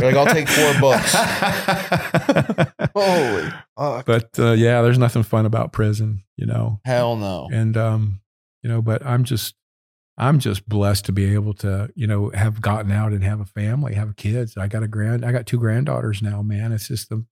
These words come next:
Speaker 2: you know, most amazing thing. But, you know, what I like, I, I think I like best about, you know, everything that's come here and along the way and, and the culmination of what's taking place today is the fact that, you know,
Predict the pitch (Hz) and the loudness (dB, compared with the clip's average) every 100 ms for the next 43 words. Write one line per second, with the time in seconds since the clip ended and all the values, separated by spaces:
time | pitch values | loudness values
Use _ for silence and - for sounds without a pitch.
0 | 160 120 127 117 131 110 - 107 107 110 | -8 -6 -2 -2 0 0 0 0 2 0
1 | 107 101 113 131 113 101 - _ _ _ | 0 0 -2 0 0 -4 -6 _ _ _
2 | _ _ - 107 110 110 185 185 - 113 | _ _ -6 -2 0 -2 -4 -10 -6 0
3 | 110 107 107 107 101 101 - 117 - 110 | 2 2 2 0 0 -2 0 -2 0 0
4 | 107 107 110 - 107 117 - 110 110 113 | 0 -2 -4 -4 -2 -2 -2 -4 -4 -6
5 | _ _ 110 107 107 _ 117 113 107 117 | _ _ -6 -6 -8 _ -6 -4 -4 -2
6 | 110 110 - - _ _ - 117 107 113 | -4 -4 -6 -8 _ _ -4 2 4 4
7 | 113 107 107 110 107 107 113 110 110 117 | 4 2 2 2 2 0 0 0 -2 -4
8 | 107 107 - 113 110 107 113 117 - 104 | -6 -4 -2 0 2 2 0 0 -4 -6
9 | 101 113 113 - - 107 110 104 120 110 | -6 -8 -8 -8 -6 -6 -6 -8 -8 -6
10 | - 110 113 123 107 98 - 104 104 107 | -4 -2 0 -2 -4 -8 -6 -6 -6 -8
11 | 107 _ _ _ _ _ _ _ 110 110 | -10 _ _ _ _ _ _ _ 0 2
12 | 107 113 | 0 -2